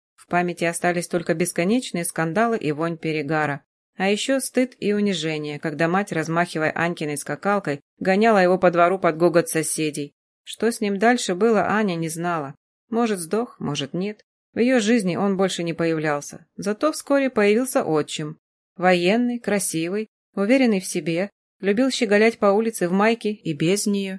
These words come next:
играл мускулами, заигрывал со всеми встречными бабами, не обращая внимания на возраст.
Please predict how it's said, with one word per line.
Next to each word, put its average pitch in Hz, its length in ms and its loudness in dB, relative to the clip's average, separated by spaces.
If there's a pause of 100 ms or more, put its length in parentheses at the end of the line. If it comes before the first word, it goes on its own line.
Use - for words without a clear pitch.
(120)
играл 190 380 4
мускулами, 202 640 -2 (280)
заигрывал 247 580 4
со 190 160 0
всеми 247 360 2
встречными 180 640 -2
бабами, 156 460 -2
не 156 120 -8
обращая 156 440 -2
внимания 160 480 -2
на 160 140 -4
возраст. - 560 -8